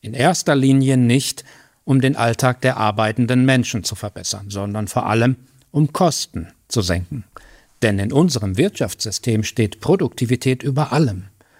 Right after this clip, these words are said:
Sobald K I bestimmte Aufgaben effizienter erledigen kann als Menschen, wird sie konsequent eingesetzt werden. Und das wird sehr wahrscheinlich einhergehen mit dem Abbau von Arbeitsplätzen.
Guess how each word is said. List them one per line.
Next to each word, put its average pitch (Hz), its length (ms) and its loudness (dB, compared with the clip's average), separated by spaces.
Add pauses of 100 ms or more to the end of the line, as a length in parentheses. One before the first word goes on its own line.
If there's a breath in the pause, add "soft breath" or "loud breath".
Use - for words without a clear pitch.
(140 soft breath)
Sobald 98 420 -2
K 117 140 -4
I 175 200 4
bestimmte 139 580 0
Aufgaben 120 520 0
effizienter 143 560 -2
erledigen 107 520 -2
kann 110 280 0
als 92 260 -2
Menschen, 123 460 0 (480 loud breath)
wird 131 240 2
sie 143 180 -2
konsequent 151 960 -2 (200)
eingesetzt 92 640 -4
werden. 87 320 -8 (380)
Und - 160 -2
das - 160 -2
wird 95 160 -8
sehr 180 320 -2
wahrscheinlich 143 580 0
einhergehen 113 720 2 (240 soft breath)
mit 123 160 -2
dem 123 140 2
Abbau 110 400 -2
von 131 380 0 (120)
Arbeitsplätzen. - 800 -6